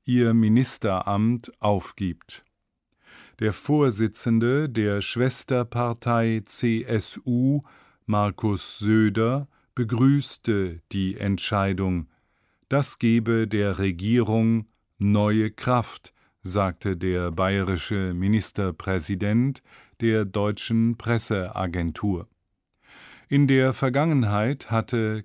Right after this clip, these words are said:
Kramp-Karrenbauer wiederholt erklärt, sie wolle nicht ins Kabinett wechseln,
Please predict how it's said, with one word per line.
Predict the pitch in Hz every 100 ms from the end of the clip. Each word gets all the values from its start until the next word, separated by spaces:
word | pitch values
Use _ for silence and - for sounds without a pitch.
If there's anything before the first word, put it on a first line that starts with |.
| -
Kramp-Karrenbauer | 107 101 101 - - 117 104 113 110 110 113 117 127 123 _ _
wiederholt | 117 113 110 101 147 143 135 - -
erklärt, | 95 92 - 110 104 113 143 - - _ _ _
sie | 110 110 113
wolle | 113 123 135
nicht | 117 131 - - -
ins | - 113 113 - -
Kabinett | - 110 107 107 110 - - _ _
wechseln, | 110 110 - - 135 147 156